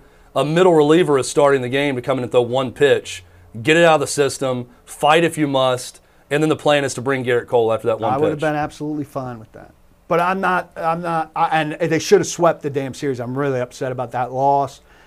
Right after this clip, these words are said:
Speaker 2: because if they had swept that series, there would have been some symbolic momentum for them finally going into this break. Instead, the mom-, momentum is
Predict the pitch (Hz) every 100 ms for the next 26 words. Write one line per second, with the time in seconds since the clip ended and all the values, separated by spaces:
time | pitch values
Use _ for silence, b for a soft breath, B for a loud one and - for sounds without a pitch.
0 | _ 127 147 131 156 143 135 123 117 -
1 | - 165 170 170 165 160 - 160 156 143
2 | 135 143 135 135 131 135 - - 123 143
3 | 156 170 170 156 151 143 135 135 127 131
4 | 127 127 - 143 147 147 143 139 135 b
5 | b b - 139 139 135 135 131 123 -
6 | 123 123 - 143 127 - 160 147 143 127
7 | 127 127 143 151 151 151 165 170 165 139
8 | 127 127 127